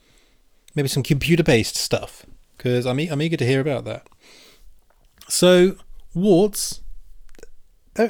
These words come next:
I think most people know what warts are. Uh, growths caused by various types of the human papillomavirus, papillomavirus, H P V, which I didn't know.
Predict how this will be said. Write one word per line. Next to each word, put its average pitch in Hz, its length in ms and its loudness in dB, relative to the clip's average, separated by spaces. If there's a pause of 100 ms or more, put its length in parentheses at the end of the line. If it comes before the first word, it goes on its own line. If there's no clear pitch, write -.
(120)
I - 60 2
think - 300 -6
most 139 180 -2
people 139 120 2
know 123 180 2
what 113 80 -4
warts 123 300 -4
are. 220 180 -2 (460)
Uh, 143 160 4
growths 185 560 4
caused 147 380 4
by 147 420 6 (840)
various 262 500 6
types 120 560 2
of 156 120 2
the 165 80 4
human 185 480 4 (680)
papillomavirus, 202 1200 4
papillomavirus, 202 840 4
H 180 200 2
P 196 160 4
V, 202 340 2 (100)
which 165 120 -2
I 214 140 4
didn't 156 240 2
know. 104 280 -2